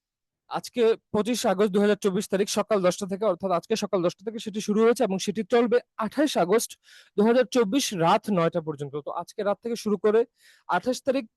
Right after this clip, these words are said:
রাত, আহ, এই মাসের আঠাশ তারিখ রাত নয়টা পর্যন্ত সেটি চলবে। তাই আমি রিকোয়েস্ট করবো যারা করো না আজকের মধ্যে প্রসেসটি কমপ্লিট করে ফেলতে পারো চাইলে, যদি তোমাদের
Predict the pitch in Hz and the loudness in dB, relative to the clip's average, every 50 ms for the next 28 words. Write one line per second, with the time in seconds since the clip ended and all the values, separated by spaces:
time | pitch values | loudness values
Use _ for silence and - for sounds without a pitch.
0 | _ - 185 175 170 170 180 190 - - 196 185 175 165 160 _ _ _ _ _ | _ -2 0 2 2 2 2 0 -2 -2 -2 0 0 -2 -4 _ _ _ _ _
1 | _ _ _ - - - - 196 208 220 220 226 220 247 233 220 185 180 220 220 | _ _ _ -20 -20 -8 -2 0 0 2 2 0 0 0 0 0 0 0 -2 -4
2 | - - 254 254 208 220 196 190 185 165 185 180 185 196 185 180 185 175 190 185 | -2 0 0 0 2 2 2 0 2 2 2 2 2 2 0 0 0 2 2 0
3 | 180 180 160 160 170 156 143 147 156 190 185 180 180 170 185 - 233 - - - | 0 0 -2 0 0 2 2 2 2 2 4 4 4 2 2 2 0 0 0 -4
4 | 202 185 202 208 175 170 165 180 - - 196 202 208 214 185 175 - - - 202 | -4 -2 -2 0 0 2 0 0 0 0 0 0 2 2 0 0 -2 -4 -6 -4
5 | 196 190 175 - 233 202 _ - 185 180 170 175 - - 202 185 180 170 170 190 | -4 -4 -2 -4 -4 -6 _ -6 -8 -8 -8 -8 -10 -6 -4 -4 -4 -4 -4 -6
6 | - - 196 196 - - 196 170 202 175 190 196 233 - _ _ _ _ _ _ | -4 -2 -2 -2 -2 -4 -6 -6 -4 -2 0 0 0 0 _ _ _ _ _ _
7 | _ _ - 175 175 180 220 339 - - _ _ _ _ _ _ _ _ _ - | _ _ -2 -2 -2 0 -2 -4 -8 -12 _ _ _ _ _ _ _ _ _ -8
8 | 180 170 180 190 196 170 180 175 170 165 175 180 | -2 0 2 2 2 2 2 2 2 2 0 -2